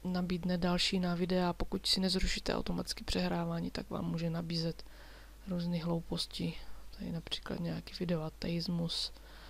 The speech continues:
nějaký prostě věci, které nechcete sledovat nebo nejsou vhodný třeba pro děti a tak dále. Takže když tady zruším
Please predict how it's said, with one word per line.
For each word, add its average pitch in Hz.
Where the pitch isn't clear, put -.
nějaký 170
prostě -
věci, 165
které -
nechcete 175
sledovat 170
nebo 170
nejsou 175
vhodný 175
třeba 165
pro 196
děti 185
a 170
tak 180
dále. 170
Takže 175
když 175
tady 190
zruším 190